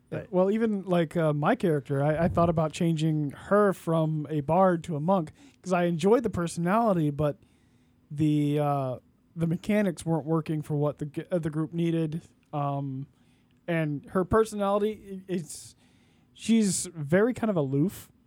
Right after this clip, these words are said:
Speaker 1: um, about anything other than what she cares about, which is her sister and her act,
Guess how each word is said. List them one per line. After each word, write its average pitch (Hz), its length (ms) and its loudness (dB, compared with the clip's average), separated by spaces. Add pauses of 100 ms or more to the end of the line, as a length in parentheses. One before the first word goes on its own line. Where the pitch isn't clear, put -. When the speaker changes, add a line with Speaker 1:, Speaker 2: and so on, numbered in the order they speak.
(640)
Speaker 1:
um, 151 480 0
about 160 300 0
anything 180 400 0
other 170 260 2
than 156 320 -2
what 147 160 -4
she 180 180 -4
cares 151 340 -2
about, 160 300 0
which 143 160 -8
is 143 120 -6
her 143 120 -6
sister 147 400 -4
and 135 100 -4
her 135 180 -4
act, - 560 -6